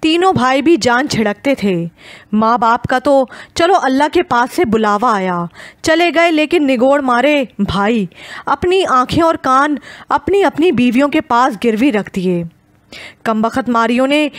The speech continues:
जीना हराम कर रखा है बेचारी हानिया का।" अम्मा के पास तो सुनाने को और भी कुछ होता था, लेकिन हारिस को हानिया के निगोड़ मारे भाइयों और कमबख्त मारी भाभियों के तस्करे से चंदा दिलचस्पी ना थी।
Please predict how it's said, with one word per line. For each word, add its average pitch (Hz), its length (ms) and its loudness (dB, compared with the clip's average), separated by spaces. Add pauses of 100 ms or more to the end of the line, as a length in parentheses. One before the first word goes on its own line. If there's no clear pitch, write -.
(220)
जीना 285 320 2
हराम 247 400 0
कर 247 160 0
रखा 208 240 -2
है 302 160 0
बेचारी 240 420 0
हानिया 202 380 0
का।" 185 300 -4 (580)
अम्मा 220 280 0
के 240 140 -2
पास 226 380 0
तो 254 240 2 (320)
सुनाने 320 340 0
को 359 120 0
और 277 280 4
भी 349 120 2
कुछ 330 240 0
होता 254 300 0
था, 311 160 0
लेकिन 277 340 0
हारिस 226 400 0
को 294 340 0 (260)
हानिया 294 380 0
के 320 160 -2
निगोड़ 247 340 2
मारे 247 280 0
भाइयों 226 520 0 (320)
और 302 180 2
कमबख्त 262 500 0
मारी 247 280 0
भाभियों 214 440 0
के 277 140 -2
तस्करे 247 440 -2
से 285 300 0 (340)
चंदा 311 340 2
दिलचस्पी 254 760 0 (120)
ना 214 240 0
थी। 185 300 -2